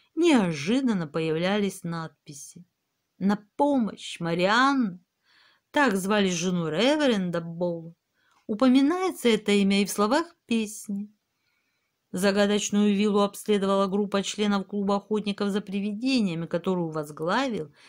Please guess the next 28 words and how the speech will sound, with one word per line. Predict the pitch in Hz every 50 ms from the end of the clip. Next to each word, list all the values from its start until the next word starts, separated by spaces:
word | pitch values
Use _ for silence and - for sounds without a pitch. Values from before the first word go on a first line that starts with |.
| _ _
Харри | - - 220 214 208 208 202
Прайс, | 202 - - 175 175 170 165 165 160 - - - _ _ _
большой | - 277 302 262 226 - - 208 185 170
специалист | - - - 165 135 - - 156 147 147 151 165 220 269 - -
по | - 180
паранормальным | 180 - 160 160 156 156 151 151 160 170 190 202 196 196 185
явлениям. | 175 170 170 165 160 156 160 160 160 156 156 151 151 156 160 _ _ _ _ _ _ _ _ _ _ _ - _ _ -
Они | 214 240 247 262 262
начали | 254 262 262 254 - 233 240 262
с | 254 -
того, | - 262 254 269 302 311
что | 294 - - 240 226 208 208 - _ _ _ -
понизили | 349 330 294 277 269 240 208 190 208 202 196 190
в | 175 185
доме | 175 170 254 311 349 311 262 240
температуру | - 220 190 - 208 202 208 - - 277 294 302 269
до | 202 220 202
десяти | 185 202 196 - - 196 - - 254 262
градусов. | 247 190 190 202 190 185 175 170 175 175 - _ 185 180 180 175 _ _ _ _ _ _ _ _ _ _ _ _
И | 302 330
тут | 339 339 - _ - 359 320 262 202 170
же | - 208
неожиданно | 208 202 202 196 185 175 180 170 160 165 226 285 339 320 247 220 196 190 180 175
обрушились | 175 170 185 196 185 - - 180 165 165 165 -
полки | - _ 220 262 330 339 339 - - 190
с | 170 -
тяжелыми | - - 165 147 165 196 208 202 202 196 190 190
книгами. | 185 - - 185 208 240 269 277 233 - 165 147 156